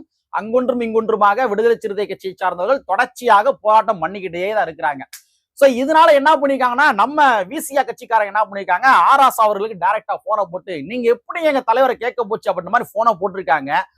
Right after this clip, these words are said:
போனை எடுத்த நபர் யாருன்னு பார்த்தோம்னா, ஆர் ராசா அவர்களுடைய Facebook பேஜினுடைய அட்மின்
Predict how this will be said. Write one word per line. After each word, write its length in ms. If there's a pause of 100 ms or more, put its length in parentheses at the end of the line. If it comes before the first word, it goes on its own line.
(240)
போனை 300
எடுத்த 300
நபர் 260
யாருன்னு 360
பார்த்தோம்னா, 380 (360)
ஆர் 220
ராசா 240
அவர்களுடைய 460 (180)
Facebook 480
பேஜினுடைய 460 (100)
அட்மின் 360